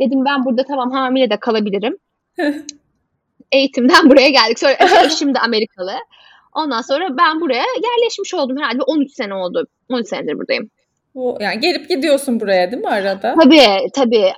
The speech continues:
Speaker 1: Ee, şey zamanı hani, e, okuldayken
Speaker 2: Pandemi
Speaker 1: çok daha
Speaker 2: öncesi. Hı.
Speaker 1: kolaydı. Hani okuldayken hani yazları tatil, yani artık yirmi sekiz yaşındasın hala yazlar tatil öyle
Speaker 2: Evet.
Speaker 1: bir <laughs> dönemdi.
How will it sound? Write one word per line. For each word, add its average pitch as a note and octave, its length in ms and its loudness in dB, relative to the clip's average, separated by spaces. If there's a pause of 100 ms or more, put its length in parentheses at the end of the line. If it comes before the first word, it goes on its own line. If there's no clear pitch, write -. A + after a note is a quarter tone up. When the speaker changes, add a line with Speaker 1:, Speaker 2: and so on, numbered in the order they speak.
(140)
Speaker 1:
Ee, G3+ 320 0
şey D4 300 2
zamanı B3 460 0 (140)
hani, C#4 180 0
e, - 60 -6 (680)
okuldayken B3 500 4
Speaker 2:
Pandemi A#3+ 200 4
Speaker 1:
çok - 220 2
daha D#4 180 6
Speaker 2:
öncesi. A#3+ 160 2
Hı. D#4+ 40 -2
Speaker 1:
kolaydı. C#4+ 540 0
Hani G#3 280 -8
okuldayken B3+ 520 -6
hani B3 220 -4
yazları A3 600 -2
tatil, G3+ 500 -4 (220)
yani F3 160 -10 (200)
artık - 280 -14 (100)
yirmi A3+ 280 4
sekiz A#3+ 180 4
yaşındasın G#3+ 280 2
hala A3+ 220 6
yazlar A3 420 2
tatil A#3 300 -6
öyle B3 200 6
Speaker 2:
Evet. D4 380 4
Speaker 1:
bir C#4 160 6
<laughs> - 80 0
dönemdi. A#3+ 460 0